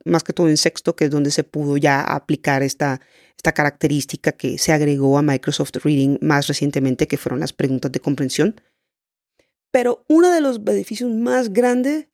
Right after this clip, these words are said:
ha sido estas dos. Uno, el fomento de la confianza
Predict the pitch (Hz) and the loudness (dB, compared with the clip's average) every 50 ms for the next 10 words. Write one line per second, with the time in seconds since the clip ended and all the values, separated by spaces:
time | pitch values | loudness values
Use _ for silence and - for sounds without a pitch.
0 | _ - 175 185 - 220 208 202 208 214 214 214 _ _ _ _ _ _ _ _ | _ -8 -4 -2 -2 0 0 0 0 0 0 -2 _ _ _ _ _ _ _ _
1 | _ _ _ _ _ _ _ _ _ _ _ - 196 - 196 185 - - - - | _ _ _ _ _ _ _ _ _ _ _ -2 0 2 0 0 0 -2 -8 -10
2 | - _ _ _ _ _ _ _ _ _ _ _ _ _ _ _ _ _ _ _ | -14 _ _ _ _ _ _ _ _ _ _ _ _ _ _ _ _ _ _ _
3 | _ _ _ - 240 196 135 - _ _ _ _ _ _ _ _ _ _ _ _ | _ _ _ 2 2 2 2 0 _ _ _ _ _ _ _ _ _ _ _ _
4 | _ _ - 190 196 196 196 190 190 185 180 175 - - 196 185 185 185 196 214 | _ _ -2 0 2 4 4 4 2 2 -2 -6 -6 -2 -2 0 0 0 0 0
5 | 233 240 240 - - - 359 381 403 _ - 170 165 202 196 190 185 185 175 175 | 0 -2 -4 -4 -6 -6 -6 -6 -8 _ -8 -4 0 0 2 2 2 0 0 -2
6 | - - 185 170 165 160 156 - - - 220 226 226 220 214 220 214 - - 302 | -4 -4 -2 -2 -2 -2 -6 -8 -6 0 2 4 4 4 2 0 -4 -6 -8 -10
7 | - | -12